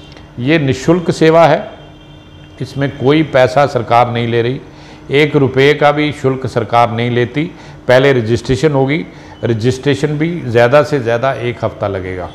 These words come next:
ज़्यादा से ज़्यादा। उसके बाद जब रजिस्ट्रेशन पूरे परिवार की हो जाएगी, बच्चे से लेके बूढ़े तक, लड़की से लेके लड़के तक, सबकी रजिस्ट्रेशन होगी। और रजिस्ट्रेशन के बाद वो domicile लेने के हकदार हो जाएंगे।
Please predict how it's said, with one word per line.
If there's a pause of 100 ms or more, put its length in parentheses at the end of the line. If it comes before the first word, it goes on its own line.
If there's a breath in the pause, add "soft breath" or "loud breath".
(100)
ज़्यादा
से
ज़्यादा। (460 loud breath)
उसके
बाद
जब
रजिस्ट्रेशन
पूरे
परिवार
की
हो
जाएगी, (380 loud breath)
बच्चे
से
लेके
बूढ़े
तक, (880 loud breath)
लड़की
से
लेके
लड़के
तक,
सबकी
रजिस्ट्रेशन
होगी। (420 loud breath)
और
रजिस्ट्रेशन
के
बाद
वो
domicile
लेने
के
हकदार
हो
जाएंगे।